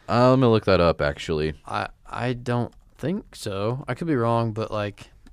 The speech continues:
Speaker 2: yeah, when he threw down those belts and said that, I was like, "Oh,
Speaker 1: It's over.
Speaker 2: Cody,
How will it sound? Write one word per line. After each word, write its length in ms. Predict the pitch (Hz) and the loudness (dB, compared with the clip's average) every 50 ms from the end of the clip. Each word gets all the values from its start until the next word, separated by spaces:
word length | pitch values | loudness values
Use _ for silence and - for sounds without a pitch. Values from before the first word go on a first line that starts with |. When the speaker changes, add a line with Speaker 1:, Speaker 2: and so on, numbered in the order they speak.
| _ _ _ | _ _ _
Speaker 2:
yeah, 260 | 117 104 101 101 98 | -10 -8 -8 -8 -8
when 140 | - 113 104 | -8 -8 -6
he 100 | 110 120 | -4 -6
threw 240 | 113 - - 123 120 | -6 -6 -6 -6 -4
down 180 | 113 117 117 117 | -4 -4 -4 -2
those 160 | 117 117 107 | -4 -4 -6
belts 360 | 104 110 104 107 107 - - | -8 -8 -8 -8 -8 -8 -8
and 100 | 110 104 | -10 -8
said 220 | - - 104 104 | -8 -8 -8 -6
that, 180 | 110 104 104 101 | -6 -6 -6 -6
I 40 | 107 | -6
was 120 | 104 98 101 | -8 -10 -10
like, 240 | 101 101 104 - _ _ - - - - _ - | -12 -12 -12 -14 _ _ -20 -20 -20 -20 _ -6
"Oh, 400 | 120 120 120 120 120 123 123 127 | -2 0 0 2 2 2 2 2
Speaker 1:
It's 100 | 127 127 | 2 4
over. 640 | 127 127 - 127 127 127 127 127 127 127 127 127 123 | 4 4 4 4 4 4 2 2 2 0 0 -2 -4
Speaker 2:
Cody, 560 | - - 110 113 110 110 113 113 113 113 110 | -6 -6 -4 -4 -4 -4 -4 -4 -4 -4 -6